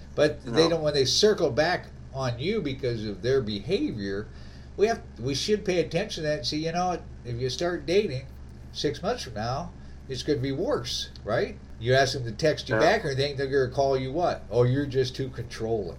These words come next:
Speaker 1: I'm asking for you to be considerate as you want me to be. So, yeah, I hear you, but I love the response on that. Maybe that's something the listeners should, you know, play the game for a little bit. But, you know, it's time to call people out to a certain degree. Why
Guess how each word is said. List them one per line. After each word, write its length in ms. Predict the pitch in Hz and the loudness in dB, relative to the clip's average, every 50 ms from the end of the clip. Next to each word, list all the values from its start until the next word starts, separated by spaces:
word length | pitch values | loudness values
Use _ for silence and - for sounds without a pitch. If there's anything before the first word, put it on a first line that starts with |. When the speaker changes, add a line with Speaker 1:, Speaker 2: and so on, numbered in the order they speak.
| - - | -12 -12
Speaker 1:
I'm 220 | 87 85 - 147 147 | -10 -10 -8 -4 0
asking 320 | 147 156 151 151 151 135 | 2 2 2 2 -2 -2
for 100 | 123 147 | -2 -2
you 80 | 147 139 | 0 0
to 80 | 131 | -2
be 120 | 123 135 123 | -4 -4 -6
considerate 640 | 120 - - - - - 220 247 220 131 82 71 - - - - - - - - - - - - - | -6 -6 -4 -4 -4 -2 -2 -4 -4 -4 -6 -6 -10 -14 -14 -14 -14 -14 -14 -14 -14 -16 -16 -10 -4
as 220 | 117 120 117 107 | -4 -2 -2 -2
you 80 | 117 117 | -2 0
want 240 | 120 120 113 101 | 0 0 0 -2
me 120 | 135 170 190 | -4 -6 -6
to 60 | 175 | -6
be. 160 | - 87 87 90 | -8 -8 -6 -2
So, 200 | - 180 170 170 | 2 4 4 6
yeah, 300 | 165 165 160 156 143 135 - - - - - - - | 6 6 6 4 2 -2 -8 -14 -16 -16 -16 -4 2
I 160 | 143 202 240 | 6 6 8
hear 220 | 214 233 262 254 | 8 8 10 10
you, 120 | 214 196 190 | 12 10 10
but 140 | 190 165 160 | 10 8 8
I 80 | 185 | 10
love 220 | 208 202 208 226 220 | 10 8 8 8 6
the 100 | 208 185 | 6 6
response 520 | 185 170 - - - 196 208 220 - - | 6 4 0 2 2 2 2 2 2 2
on 140 | 160 131 120 | 2 4 4
that. 240 | 123 131 143 147 143 | 4 4 4 2 2
Maybe 200 | 147 151 160 170 | 0 -2 0 2
that's 180 | 170 170 - - | 2 2 2 2
something 340 | - 165 170 170 175 165 | 2 0 0 0 -6 -4
the 100 | 151 156 | 0 2
listeners 440 | 151 151 156 156 151 - 151 131 120 - | 6 8 8 8 6 2 -2 -6 -4 -4
should, 220 | - 131 123 117 - - - - - - - - - - | -4 -6 -6 -6 -10 -12 -14 -14 -14 -14 -14 -14 -12 -8
you 80 | - 135 | -2 0
know, 260 | 120 117 120 117 113 - - - - | 2 2 2 0 -2 -6 -12 -14 -4
play 220 | - 135 151 185 | 4 6 8 8
the 80 | 202 185 | 8 6
game 340 | - - 165 175 190 190 147 | 4 4 2 2 0 -2 -2
for 120 | 139 139 | 0 2
a 40 | 135 | 4
little 240 | 139 151 196 226 247 | 8 8 8 8 8
bit. 320 | 156 120 101 110 123 - - - - - - - - - 120 120 | 4 4 2 2 0 -2 -4 -12 -14 -14 -16 -14 -14 -12 -4 0
But, 320 | 131 139 139 135 123 - - - 143 | 0 0 0 -2 -4 -8 -14 -14 -10
you 60 | 170 | -8
know, 60 | 185 185 | -6 -6
it's 120 | 147 - | -6 -4
time 220 | - 170 175 185 - | -2 -2 -2 -2 -4
to 80 | 185 | -8
call 220 | - - 170 165 165 | -6 -2 0 0 0
people 340 | - - 170 170 156 139 135 | -2 -4 -6 -6 -4 -2 -2
out 280 | 156 190 175 - - - | -2 -2 -4 -6 -6 -4
to 80 | 127 | -4
a 40 | 117 | -4
certain 340 | - - 151 156 165 - 127 | -2 -4 -6 -6 -6 -8 -8
degree. 400 | 131 104 85 95 98 104 113 117 | -10 -8 -4 -4 -4 -2 -4 -4
Why 920 | 110 110 110 101 76 - 101 110 117 127 135 139 143 139 135 135 131 | -6 -8 -8 -10 -10 -8 -4 -4 -2 -2 -2 -4 -4 -4 -4 -4 -4